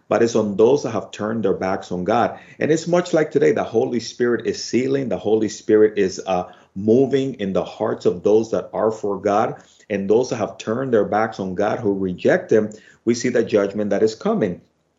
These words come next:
And I just love this passage here because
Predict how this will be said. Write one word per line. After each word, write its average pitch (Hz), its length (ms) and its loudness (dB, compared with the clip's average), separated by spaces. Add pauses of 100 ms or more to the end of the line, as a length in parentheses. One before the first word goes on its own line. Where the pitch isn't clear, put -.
(200)
And 117 160 0
I 131 80 2
just 147 280 2
love 117 300 0
this - 160 0
passage 113 540 -4
here 98 240 -2
because 98 460 -2